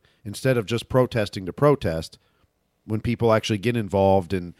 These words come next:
and try to make a difference, and, and in this case, even learn and educate themselves and maybe, maybe change their views a little bit on things because you didn't necessarily understand something. Um, I think it's, I, I think it's a wonderful thing.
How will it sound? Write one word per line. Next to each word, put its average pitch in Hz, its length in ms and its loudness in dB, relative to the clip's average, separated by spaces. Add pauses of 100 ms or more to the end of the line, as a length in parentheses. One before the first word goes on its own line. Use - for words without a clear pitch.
(220)
and 92 80 -12
try 123 220 0
to 117 80 -4
make 101 180 -8
a 98 60 -12
difference, 95 540 -8
and, 95 160 -8
and 101 140 -6
in 101 80 -6
this 147 180 0
case, 101 320 -2 (340)
even 110 300 -2
learn 110 260 2
and 95 100 -6
educate 110 500 -2
themselves 101 440 -2
and 92 80 -6
maybe, 104 380 -2 (800)
maybe 110 360 -2
change 123 320 0
their 113 140 4
views 117 300 2
a 117 60 4
little 101 240 2
bit 95 180 -2
on 95 140 -2
things 98 240 -6
because 95 400 -4
you 98 80 -6
didn't 95 320 -4 (840)
necessarily 110 420 0
understand 107 600 -4
something. 82 420 -6 (480)
Um, 92 240 -6
I 110 80 -2
think 143 200 -2
it's, 131 220 -4
I, 104 100 2
I 135 300 -8
think 170 160 -8
it's 151 80 -4
a 127 60 4
wonderful 110 400 0
thing. 65 240 -14